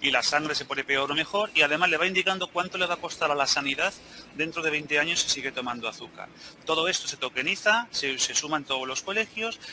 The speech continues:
y entonces suben con unas puntuaciones en base a ese, a esos tokens que quedan registrados y tendrán acceso a ciertas,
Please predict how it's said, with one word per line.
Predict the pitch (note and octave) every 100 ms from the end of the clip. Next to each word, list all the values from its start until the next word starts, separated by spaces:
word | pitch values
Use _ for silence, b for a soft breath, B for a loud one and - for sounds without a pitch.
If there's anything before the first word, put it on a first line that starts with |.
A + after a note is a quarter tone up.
| B
y | -
entonces | C#3 D#3 E3 D3
suben | E3+ E3+
con | E3+ C#3
unas | C#3+ D3 -
puntuaciones | C#3+ C#3+ B2+ E3+ D#3 -
en | C3 B2+
base | E3 - C#3+
a | B2
ese, | C3+ D3+
a | C#3 C3+ C3+ B2
esos | B2 C#3+ C3 B2+ -
tokens | F3 E3+ C#3 A#2
que | B2+
quedan | C3 C3 C3+
registrados | C#3+ F3 - G3 G3 A#3 - B B -
y | E3 D#3+ -
tendrán | - D#3+ F3 F#3
acceso | E3+ F#3+ -
a | C#3
ciertas, | - D#3 - D#3+ D#3 D3+ -